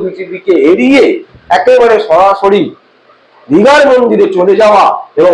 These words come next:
মমতা ব্যানার্জির সাথে সাক্ষাৎ, এখান থেকে কিন্তু একটা স্পষ্ট বার্তা তৈরি হচ্ছে, যেখানে দিলীপ ঘোষ বোঝাতে চাইছেন তিনি কিন্তু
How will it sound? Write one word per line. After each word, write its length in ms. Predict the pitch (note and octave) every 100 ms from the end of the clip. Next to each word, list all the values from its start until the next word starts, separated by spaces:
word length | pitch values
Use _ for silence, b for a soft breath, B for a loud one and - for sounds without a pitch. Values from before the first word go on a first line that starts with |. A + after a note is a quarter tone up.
| D#3+
মমতা 300 | G3+ A3+ A#3
ব্যানার্জির 440 | G#3+ G#3+ G#3 G3 -
সাথে 160 | E3+ E3 D#3+
সাক্ষাৎ, 460 | D#3+ - F#3+ D3+ - - _ -
এখান 220 | F3 C#4+ D#4 D4+
থেকে 180 | A#3 G#3+
কিন্তু 240 | G#3 F#3+ A#3+ B3
একটা 160 | - F#3 D#3+
স্পষ্ট 400 | D3+ F#3 - - E3+ D#3 - _ _ _ -
বার্তা 420 | F3+ A3 - C#4 C#4
তৈরি 200 | G3+ G3+ G3
হচ্ছে, 240 | F#3+ F#3+ A3+ F3
যেখানে 300 | E3+ D#3+ E3+ E3 - _
দিলীপ 240 | D3+ A#3+ G3 - A4
ঘোষ 200 | C5+ C5+ -
বোঝাতে 320 | F#3+ C4 C#4 A#3+
চাইছেন 380 | G#3+ G3 - A3+ A#3+ -
তিনি 200 | F3 F3 E3
কিন্তু 340 | E3+ E3 G3+